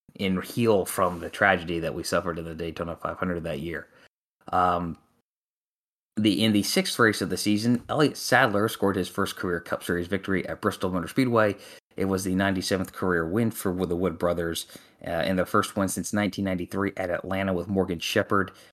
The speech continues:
Uh, they wouldn't win again until twenty eleven in the Daytona five hundred, uh, with Trevor Bayne. And in that race, John Andretti finished second. Uh, in the eighth race of the season at Martinsville, Dale Jarrett scored his third win in four races. Those wins were at Darlington, Texas,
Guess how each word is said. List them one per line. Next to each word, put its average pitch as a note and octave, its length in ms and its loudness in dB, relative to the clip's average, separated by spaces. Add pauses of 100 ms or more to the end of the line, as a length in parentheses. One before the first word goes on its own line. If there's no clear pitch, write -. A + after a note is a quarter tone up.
(120)
Uh, F2 100 -2
they F2 140 0
wouldn't G#2 280 2
win G2+ 100 2
again G2+ 300 2
until F2+ 320 -2
twenty G2 420 -2
eleven F#2 580 0 (280)
in F2 100 -6
the E2+ 80 -4
Daytona F2+ 340 0
five F2 240 -2
hundred, G2+ 480 2 (180)
uh, E2 120 -4
with E2+ 140 -6
Trevor F2+ 240 2
Bayne. A2+ 500 2 (300)
And G2 260 -2
in D#3 200 4
that G2 180 2
race, G2 260 4
John F2 220 -2
Andretti F2 500 -2 (160)
finished G#2+ 300 0
second. - 640 -2 (560)
Uh, E2 420 -2
in G#2 240 2
the G2+ 180 2
eighth F#3 280 0
race F#2 320 0
of F2+ 160 -4
the E2 80 -6
season G2 340 -2
at E2+ 160 -8
Martinsville, G2 560 2 (500)
Dale F#2 220 2
Jarrett G#2+ 420 2
scored G2 360 2
his E2+ 200 -2
third A#2+ 560 4
win G2+ 200 2
in F2+ 120 0
four F2 280 2
races. G#2+ 560 2
Those F2+ 240 0
wins F#2 260 -2
were E2+ 100 -4
at - 120 -6
Darlington, F2 400 -4
Texas, - 480 -6